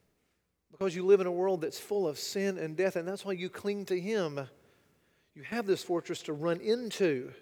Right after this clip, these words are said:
And what effect should this have on us? Well, it's, it should be sanctifying for us. It should, it should humble us. That this God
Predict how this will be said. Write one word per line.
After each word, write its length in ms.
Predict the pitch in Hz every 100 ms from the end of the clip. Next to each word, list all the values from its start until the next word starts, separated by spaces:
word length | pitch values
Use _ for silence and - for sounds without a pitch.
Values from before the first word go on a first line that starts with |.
| - _ _ _ _ _ _ _ _ _ _ _ _ _ _ -
And 100 | 156
what 120 | 226
effect 320 | 233 - 226
should 140 | 226 190
this 160 | 170
have 200 | 165 160
on 100 | 143
us? 120 | 139 -
Well, 160 | 220
it's, 240 | 196 190 -
it 80 | 185
should 180 | 240
be 100 | 202
sanctifying 760 | 190 - 220 240 165 170 135 139
for 100 | 147
us. 120 | 127
It 100 | 190
should, 200 | - 180 - - -
it 80 |
should 280 | 196 202 160 - -
humble 440 | 220 285 226 170
us. 560 | 139 127 139 - - - _ _ _ _ _ _ _ _ _ _ _ _ _ _ _ -
That 160 | 202
this 200 | 254 294
God 520 | 202 208 190 196 214